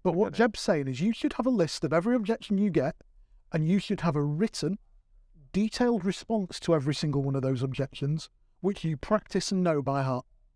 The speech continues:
Speaker 2: Completely agree.
Speaker 1: Is he wrong?
Speaker 2: No, he's absolutely right. Hundred percent.
Speaker 1: He's bang right.
Speaker 2: He's a hundred percent right. I
Speaker 1: That is professional selling.
Speaker 2: Yeah, and you know, the funny thing actually about objections is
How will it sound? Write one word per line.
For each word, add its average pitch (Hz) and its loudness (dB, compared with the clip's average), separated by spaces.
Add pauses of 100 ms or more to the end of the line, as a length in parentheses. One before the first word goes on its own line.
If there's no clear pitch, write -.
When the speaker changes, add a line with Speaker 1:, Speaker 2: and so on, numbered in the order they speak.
(140)
Speaker 2:
Completely 113 0
agree. 98 0 (1040)
Speaker 1:
Is 175 2
he 170 0
wrong? 175 4 (640)
Speaker 2:
No, 139 2
he's 131 0
absolutely 101 0
right. 170 -8
Hundred 120 0
percent. 151 -4
Speaker 1:
He's 349 4
bang 359 0
right. 330 4 (680)
Speaker 2:
He's 131 2
a 110 2
hundred 180 -2
percent 92 -4
right. 82 -2
I 107 -6
Speaker 1:
That 233 2 (160)
is 196 -2
professional 175 -2
selling. 156 -4 (1400)
Speaker 2:
Yeah, 180 6
and 214 6
you 247 2
know, 254 4
the 220 0
funny 240 2
thing 214 2
actually 127 2
about 101 4
objections 98 -2
is 82 -4